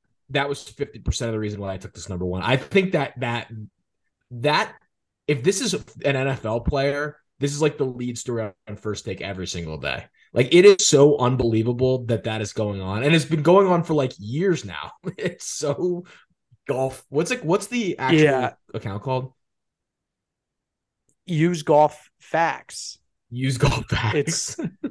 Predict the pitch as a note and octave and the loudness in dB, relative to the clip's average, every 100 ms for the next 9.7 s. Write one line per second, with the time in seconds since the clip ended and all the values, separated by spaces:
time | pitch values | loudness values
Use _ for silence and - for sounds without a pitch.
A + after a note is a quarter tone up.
0 | - A3 E3+ F3+ F3+ F#3 F#3 G3+ G3 F#3 | -8 2 4 6 6 8 8 6 2 0
1 | - E3+ D#3 E3+ E3 E3 D3+ E3+ E3+ D#3+ | -4 -4 -2 0 2 2 0 -4 -2 0
2 | D3+ E3+ F3 D#3+ D3+ C#3 C3+ A2+ C3 D3+ | 0 0 0 -2 -6 -8 -18 -12 -4 -2
3 | C#3+ B2 A#2+ B2 B2+ C#3+ - - C#3+ E3 | -2 -8 -8 -8 -6 -8 -10 -4 0 2
4 | F#3 _ _ _ _ _ _ _ _ _ | 0 _ _ _ _ _ _ _ _ _
5 | _ - C#3+ D3 E3 F3+ F3+ - C#3+ C#3+ | _ -20 -14 -6 -2 0 -2 -4 -8 -8
6 | D3+ - C#3 C3 B2+ B2+ C3 _ _ _ | -12 -6 -6 -4 -4 -6 -6 _ _ _
7 | C#3 E3 A3+ A3 D#3 B2 D#3 F3+ G#3 D#3 | 0 2 4 4 2 -2 -6 -4 -2 -2
8 | C3 C#3 A2+ - D3 C3 C3+ B2+ B2 A#2 | -4 -6 -12 -6 -2 -2 0 0 0 -2
9 | A#2+ - C3 D3+ F#3+ - | -10 -2 2 2 2 -6